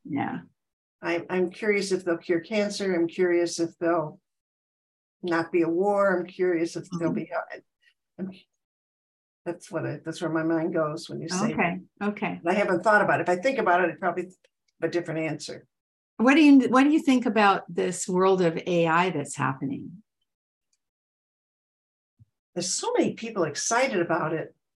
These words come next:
Speaker 2: because, and you have too, because we have copyright material, I'm nervous about it.
Speaker 1: Well,
Speaker 2: Um,
Speaker 1: I think it's gonna spawn a whole new generation of a new, um, of lawyers,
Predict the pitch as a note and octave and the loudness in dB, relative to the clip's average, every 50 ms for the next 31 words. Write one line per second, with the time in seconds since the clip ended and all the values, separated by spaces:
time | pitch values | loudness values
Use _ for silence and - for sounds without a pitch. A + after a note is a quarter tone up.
0 | _ _ - F#3 E3+ F3+ F#3 - A#3 A3+ G#3+ G#3 - - - _ _ _ _ _ | _ _ -6 -2 -2 -2 0 0 0 0 0 -2 -6 -8 -14 _ _ _ _ _
1 | _ _ - F#3 F#3+ A3 C4 - C4 F#3+ F#3 - - D4+ C4+ G3+ - - F#3 F#3 | _ _ -2 0 0 0 0 0 0 0 0 -2 -4 -4 -2 -2 -2 -2 -4 -6
2 | F#3+ A#3 A3 G#3+ G3 A#3+ C4 C4 A3+ - - - G3+ G3 G3 F#3+ G3 F#3 F3+ F3+ | -4 -6 -8 -8 -8 -8 -4 -2 -2 -2 -2 -4 -4 -6 -4 -2 0 0 0 0
3 | E3+ E3 D#3 D#3 D#3 - B3 C4+ C#4 A#3 F3 D#3+ D#3 - - G#3 A3 G3+ F#3 G3+ | -2 -2 -4 -6 -8 -8 -8 -6 -2 0 0 0 0 -2 -4 -4 -2 -2 0 0
4 | A#3+ B3+ A3 E3 - - D3 C#3+ B2 - - - - - - - _ _ _ _ | 0 -2 -2 -4 -6 -6 -8 -8 -8 -10 -10 -10 -10 -12 -12 -14 _ _ _ _
5 | _ _ _ _ _ _ _ _ _ _ _ _ _ _ _ _ _ _ _ _ | _ _ _ _ _ _ _ _ _ _ _ _ _ _ _ _ _ _ _ _
6 | _ _ _ _ _ - G#3+ G#3 G#3 G3+ G3 F#3+ - - A3 A3+ - C4 A3 G3+ | _ _ _ _ _ 0 6 8 10 10 10 10 8 6 4 4 4 4 6 6
7 | G3 E3+ - - G3+ F3+ F3 E3+ - - - F#3+ F3+ E3+ E3 D#3+ D3+ C#3+ - F3+ | 6 4 4 2 2 2 2 2 0 2 4 4 6 6 6 4 2 0 -2 -2
8 | F3+ F3 E3+ E3 E3 E3 D#3 D#3 F3 D#3+ D#3 D#3 D3+ D3+ D3+ D#3 D3+ - D#3+ D3+ | -2 0 0 0 0 0 -2 -2 -2 -2 0 0 0 0 -2 -2 -2 -4 -4 -2
9 | D3+ D#3 D#3 C#3+ C#3+ C#3+ C#3 C#3 - _ _ _ _ - E3 E3 E3+ E3+ F3+ F3+ | -2 -2 0 0 0 0 -2 -4 -8 _ _ _ _ -4 0 2 4 4 6 4
10 | F3+ F3 F3 F3 - - - - E3 D#3+ D#3 D3+ D#3+ - - - - - _ _ | 4 4 2 0 -2 -4 -6 -4 -2 -2 0 -2 -2 -4 -4 -6 -10 -14 _ _
11 | _ _ - D#3 D3 E3 E3 E3 D#3+ E3 E3+ F3 F#3+ G3+ G#3 G3+ - - | _ _ -6 -4 -2 0 4 4 6 6 6 4 4 4 2 2 -2 -6